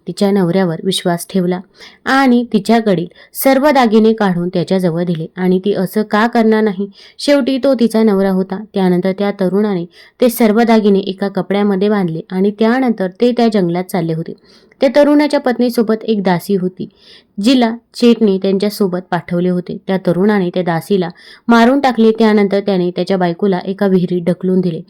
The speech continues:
आणि मनात हा विचार केला की, "मी हिच्यासोबत फक्त पैशासाठी लग्न केलं होतं, मला माझे पैसे मिळाले आहे, आता या पाण्यात बुडून ही मरून जाईल," अशा प्रकारे विचार करून तो तरुण तिथून निघून गेला. परंतु त्याची बायको मेली नव्हती आणि ती त्या विहिरीतून बाहेर निघण्यासाठी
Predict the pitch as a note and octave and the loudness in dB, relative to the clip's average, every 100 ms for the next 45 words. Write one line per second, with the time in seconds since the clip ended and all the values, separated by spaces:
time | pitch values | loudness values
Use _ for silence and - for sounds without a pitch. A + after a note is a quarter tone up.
0 | - - - B3 D4 C#4+ C#4 C#4 A3+ B3 | -20 -14 -2 2 4 2 0 -2 -2 0
1 | A#3+ A3+ A3+ A3 A#3+ E3 E3 G3 G3+ G#3 | 2 2 0 2 0 0 -4 -2 2 2
2 | G3+ A3+ A3+ G3 F3+ F3+ G3+ F#3+ A3 G3 | 2 0 0 -2 -2 -4 -6 -4 -2 -2
3 | F#3 G#3 G3 F#3+ G3 F3 F#3 F#3 F3 E3+ | -2 -4 -4 -2 -2 -2 -4 -4 -4 -6
4 | F3 - _ _ _ - B3+ D4 D4+ C#4+ | -8 -14 _ _ _ -2 2 4 4 2
5 | D4 C4 A#3 B3+ A#3+ A3+ A3+ A#3 G#3+ A3 | 0 0 0 0 2 4 4 2 0 -6
6 | _ - - A3 A#3 G#3+ A3 B3 A3+ G3 | _ -20 -4 -2 0 0 2 0 0 0
7 | G3 F#3+ G3 F#3 F#3+ _ _ - D4 C4+ | 0 0 0 0 -4 _ _ 0 2 4
8 | C#4 C#4+ B3 G#3 - G#3 B3 C4 A#3+ G#3+ | 2 2 2 -2 -4 -6 -4 -2 -2 0
9 | G#3+ G#3 G3+ G#3 G3+ G3+ F3 F#3 A#3 A#3+ | 0 0 0 -2 -2 -2 -4 -2 0 2
10 | A#3+ G3 G3+ G#3 G3 F#3+ G#3 F3 F3+ E3+ | 2 2 0 -4 -2 -2 0 0 0 -2
11 | E3 - _ _ _ G3 F#3 F3+ A3 G3 | -6 -12 _ _ _ 2 4 4 2 0
12 | F3 G#3+ G#3 F#3 F3+ G3 F#3 E3+ F3 E3+ | 0 0 2 0 -2 -2 0 0 -2 -6
13 | E3+ F3 _ - - A#3+ B3 C#4+ C#4+ C#4 | -10 -16 _ -12 -2 0 0 -2 0 2
14 | A#3+ A#3 A#3+ A3+ A3 G3+ F3 G3+ G3+ G#3 | 4 4 2 0 0 0 0 0 2 2
15 | G#3+ G3+ G3+ | 0 -2 -4